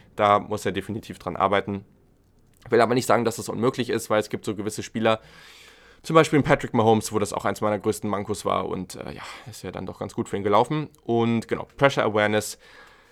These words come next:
wo ein Jalen Hurts irgendwie gefühlt Augen im Hinterkopf hat, da fehlen, fehlen die einem Anthony Gordon an der Stelle.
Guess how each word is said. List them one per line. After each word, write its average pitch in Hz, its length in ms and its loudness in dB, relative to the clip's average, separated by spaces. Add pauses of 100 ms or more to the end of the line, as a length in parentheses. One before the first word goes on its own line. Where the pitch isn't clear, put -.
(240)
wo 147 80 4
ein 143 160 6
Jalen 139 320 6
Hurts 135 260 6
irgendwie 127 240 -2
gefühlt 131 680 0
Augen 127 220 4
im 117 80 2
Hinterkopf 127 420 0
hat, - 360 0
da 101 380 4
fehlen, 117 440 2
fehlen 110 360 0
die 101 300 -6
einem 95 280 -6
Anthony 95 340 -8
Gordon 90 260 -4
an 87 100 -8
der 90 80 -6
Stelle. 87 280 -8